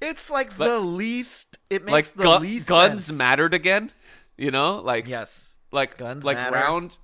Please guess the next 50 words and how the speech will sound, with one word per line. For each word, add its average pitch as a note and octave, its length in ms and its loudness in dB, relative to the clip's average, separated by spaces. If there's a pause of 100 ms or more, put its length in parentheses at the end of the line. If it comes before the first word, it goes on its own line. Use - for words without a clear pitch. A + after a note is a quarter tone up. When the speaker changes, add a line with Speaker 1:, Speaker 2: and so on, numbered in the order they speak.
(160)
Speaker 2:
ground D3+ 360 2
weapons, D#3+ 560 -2
like, C#3+ 300 0
Speaker 1:
Taijutsu D#3 220 -8
Speaker 2:
actually D#3 400 2
hand, C#3+ 100 0
Speaker 1:
matters. E3 240 2
Speaker 2:
hand, E3 380 2
hand-to-hand D#3+ 680 2
combat D#3+ 460 4
Speaker 1:
Yeah. - 40 -6
Speaker 2:
mattered. F3 420 4
Speaker 1:
One - 80 -14
Speaker 2:
All D#3+ 160 6
Speaker 1:
of - 60 0
Speaker 2:
that G3 120 8
Speaker 1:
the, C3 80 -4
Speaker 2:
mattered. E3 260 6
Speaker 1:
one A3+ 140 -2
of C#4 40 -4
the - 80 2
coolest A#3+ 560 -6
moments F#3+ 500 -8
in F3 200 -10
the F#3 80 -10
show, F#3+ 320 -4
in C#3 180 -6
my E3 140 -6
opinion, D3 420 -12
is, C3 220 -12
like, A2+ 220 -10
the A2 180 -10
end A2+ 160 -10
of C#3 80 -12
season D3 320 -14
two C#3 220 -12
when B2+ 160 -12
he A#2+ 60 -14
talks A#2+ 320 -14
to C#3 80 -12
Don A#2 260 -10
Cheadle, D3 360 -8 (240)
and C#3+ 160 -8
then D3 140 -6
the C#3 80 -4
guy D3 240 -2
comes D#3 320 -10
to D#3 100 -12
disarm C3+ 540 -6
him, A2 180 -10